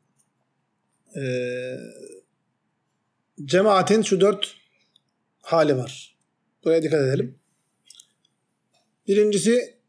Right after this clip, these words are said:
cemaatin imamı ne yapması? Geçmesi. İmamdan önce ne yapması? Davranması. İkincisi imamdan geri kalması.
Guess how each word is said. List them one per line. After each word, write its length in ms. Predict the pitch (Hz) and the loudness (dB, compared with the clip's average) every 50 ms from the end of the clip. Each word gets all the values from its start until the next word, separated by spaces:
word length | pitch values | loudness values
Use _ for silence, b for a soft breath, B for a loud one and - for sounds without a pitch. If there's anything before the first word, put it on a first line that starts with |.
| _ _ 180 | _ _ -6
cemaatin 840 | 160 160 190 202 208 208 196 196 147 135 165 160 165 160 - - _ _ _ _ _ _ _ _ _ _ _ - | -2 0 0 2 2 2 2 2 2 0 -2 -2 -4 -6 -10 -16 _ _ _ _ _ _ _ _ _ _ _ -2
imamı 360 | 190 202 208 202 196 202 208 | 0 2 2 2 2 2 2
ne 40 | 208 | 2
yapması? 600 | 202 202 196 175 175 135 135 220 233 196 - - _ _ _ _ _ _ _ _ _ _ _ _ _ _ _ - - | 2 0 0 0 0 2 2 2 0 0 -4 -10 _ _ _ _ _ _ _ _ _ _ _ _ _ _ _ -6 -2
Geçmesi. 680 | 165 175 165 - - 180 160 131 131 143 131 131 - - _ _ _ _ _ _ _ _ _ _ _ _ _ _ _ _ _ _ _ - | 0 0 2 2 0 0 0 2 0 0 -2 -2 -6 -16 _ _ _ _ _ _ _ _ _ _ _ _ _ _ _ _ _ _ _ -2
İmamdan 420 | 165 156 170 175 175 175 175 175 | 0 2 4 4 4 4 4 4
önce 240 | 165 160 156 143 147 | 2 2 0 0 0
ne 40 | 147 | 0
yapması? 540 | 147 160 151 156 131 127 185 214 226 - _ _ _ _ _ _ _ _ _ _ _ _ _ _ _ _ _ _ _ _ _ _ _ _ _ _ _ _ _ _ _ _ _ _ _ _ _ - | 0 0 -2 -4 -2 0 -2 -2 -2 -6 _ _ _ _ _ _ _ _ _ _ _ _ _ _ _ _ _ _ _ _ _ _ _ _ _ _ _ _ _ _ _ _ _ _ _ _ _ -2
Davranması. 640 | 165 160 156 156 151 147 147 143 135 131 131 127 - - - _ _ _ _ _ _ _ _ _ _ _ _ _ _ _ _ _ _ _ _ _ _ _ _ _ _ _ _ _ | 0 2 2 4 2 2 2 0 0 -2 -6 -8 -10 -12 -18 _ _ _ _ _ _ _ _ _ _ _ _ _ _ _ _ _ _ _ _ _ _ _ _ _ _ _ _ _
İkincisi 800 | - 180 131 220 214 220 226 214 165 226 247 254 254 - - _ _ _ _ _ _ _ _ _ _ _ _ _ _ _ _ _ _ _ _ _ _ - | -8 -2 0 2 2 4 2 2 2 2 2 2 0 -2 -8 _ _ _ _ _ _ _ _ _ _ _ _ _ _ _ _ _ _ _ _ _ _ -2
imamdan 520 | - 170 208 214 214 220 226 247 254 240 | 0 2 2 4 4 4 4 4 4 4
geri 220 | 214 208 214 240 208 | 4 4 4 4 4
kalması. 520 | 185 185 165 151 139 131 127 131 - - | 4 4 4 2 2 0 -2 -4 -8 -12